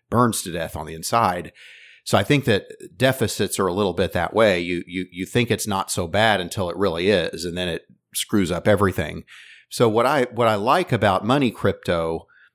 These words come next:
is the possibility now that we, the people, as customers of money, can take our money business somewhere else. And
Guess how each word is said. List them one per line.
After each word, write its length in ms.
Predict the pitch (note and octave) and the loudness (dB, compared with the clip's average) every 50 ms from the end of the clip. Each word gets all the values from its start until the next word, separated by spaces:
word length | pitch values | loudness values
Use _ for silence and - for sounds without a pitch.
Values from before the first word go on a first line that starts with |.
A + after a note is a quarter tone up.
| _ _ - | _ _ -2
is 160 | A2 G2+ - | -2 -2 -2
the 100 | - F#2+ | -4 -4
possibility 960 | - - - B2+ B2 A#2+ - - G#2+ F2 G#2+ A2+ A#2 A2+ G#2+ G2+ F#2+ F2+ E2+ | -2 0 2 2 0 0 0 -2 -2 2 4 4 6 6 4 4 2 0 -2
now 400 | F2 E2+ E2 D#2+ E2 D#2+ D#2+ E2 | -4 -4 -4 -4 -4 -2 -4 -4
that 260 | D#2+ E2+ F#2 F2 F2 - | -2 -4 -4 -4 -4 -4
we, 480 | E2+ G2+ A2 A2+ G#2+ F#2+ F2+ E2+ E2 E2+ | 0 2 4 4 4 2 0 -2 -4 -4
the 100 | F2+ - | -6 -4
people, 420 | - B2 C3 C3+ - G2 F2+ E2+ | -2 0 0 2 2 2 2 2
as 120 | E2 E2 | 0 -2
customers 540 | - - - G#2 F2+ - - F#2+ F2 E2+ E2+ | -4 -2 -2 -2 -2 0 -2 -2 -2 -2 -4
of 120 | E2+ D#2 E2 | -6 -4 0
money, 480 | F#2+ A2+ A#2 G2 E2+ E2 F2+ - _ _ - _ - | 2 2 2 2 -2 -4 -8 -12 _ _ -20 _ -12
can 100 | - E2+ | -6 -2
take 220 | G#2 G#2 F2+ - | 0 0 2 2
our 80 | E2+ D#2+ | 0 0
money 260 | F2 F#2+ G2+ G2+ F#2 | 2 2 2 2 2
business 380 | - F2+ F2 E2+ E2+ D#2+ - - | 2 0 0 -2 -2 -4 -4 -2
somewhere 320 | F#2+ D#2+ D#2 D2+ D2+ F2+ | -2 -2 -2 0 2 2
else. 380 | F#2 D#2 - - - - - - - - - - - _ _ - | 2 2 0 -4 -6 -6 -8 -10 -18 -20 -20 -20 -20 _ _ -2
And 440 | - G2+ G2 F2+ F2+ F2 D#2+ E2+ | 0 2 2 2 2 0 -2 -4